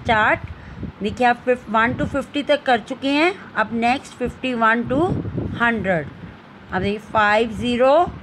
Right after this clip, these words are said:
fifty। तो zero, what comes zero after? One। और five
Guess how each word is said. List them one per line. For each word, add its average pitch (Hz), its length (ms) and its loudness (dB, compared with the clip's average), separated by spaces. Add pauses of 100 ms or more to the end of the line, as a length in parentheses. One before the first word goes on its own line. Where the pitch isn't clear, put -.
(600)
fifty। 226 640 0 (1300)
तो 240 140 4 (160)
zero, 233 400 2
what 233 240 2
comes 254 320 2
zero 254 260 2 (220)
after? 285 260 2 (1000)
One। 160 400 2 (1600)
और 180 260 0 (140)
five 185 320 2